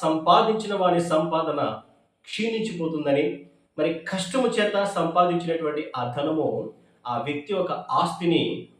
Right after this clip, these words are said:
వృద్ధిపరుస్తుందని దేవుని వాక్యం స్పష్టంగా చెప్తుందండి. మరి ఈ యొక్క బెట్టింగ్స్, ఈ యొక్క జూదం, ఈ యొక్క పందెం అనేది అది కష్టపడితేనో పని చేసుకుంటేనో వచ్చేది కాదు, కానీ మోసము చేత సంపాదించే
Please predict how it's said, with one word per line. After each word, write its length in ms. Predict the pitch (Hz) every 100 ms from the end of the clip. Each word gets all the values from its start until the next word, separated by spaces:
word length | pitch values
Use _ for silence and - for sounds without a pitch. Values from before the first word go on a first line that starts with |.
| -
వృద్ధిపరుస్తుందని 1040 | 156 214 170 165 - 151 139 139 110 - - -
దేవుని 220 | 131 165 143
వాక్యం 380 | 143 - 180
స్పష్టంగా 360 | 170 - 160 165
చెప్తుందండి. 480 | - - - 101 - _ _ _ _ _
మరి 360 | 131 131 131 -
ఈ 40 | 139
యొక్క 220 | 143 131
బెట్టింగ్స్, 720 | - 185 214 190 - - 139
ఈ 40 |
యొక్క 200 | 147 -
జూదం, 580 | 120 - 185 202 175 -
ఈ 20 |
యొక్క 200 | 143 143
పందెం 400 | 139 143 175 190
అనేది 640 | 160 151 156 143 117 - - - -
అది 520 | 160 220 143 - - - - -
కష్టపడితేనో 1120 | 175 - 226 214 - 185 185 175 - - - - -
పని 160 | 170 240
చేసుకుంటేనో 1040 | - 220 214 190 180 185 175 - - - - 151
వచ్చేది 380 | 151 180 170
కాదు, 300 | 170 151 160
కానీ 540 | 147 143 143 120 - - -
మోసము 640 | 127 123 139 - 202 180 170
చేత 460 | 143 143 143 156 - -
సంపాదించే 1000 | - 139 135 143 143 139 131 139 143 -